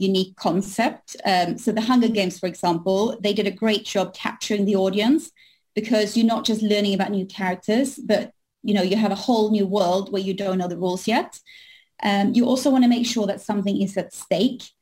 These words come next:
So has someone been killed? Has someone been diagnosed with a life-threatening disease?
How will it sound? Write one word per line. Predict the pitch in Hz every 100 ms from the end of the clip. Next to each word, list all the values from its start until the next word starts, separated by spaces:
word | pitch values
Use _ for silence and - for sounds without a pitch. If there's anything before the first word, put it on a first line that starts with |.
| _ _ -
So | - 208 208
has | 220 220
someone | 214 196
been | 180 175
killed? | 170 277 240 220 214 208 208
Has | -
someone | 208 190
been | 190
diagnosed | 185 185 185 180 180 -
with | 175
a | 185
life-threatening | 185 - 175 - 170
disease? | 170 170 - 269 240 240 247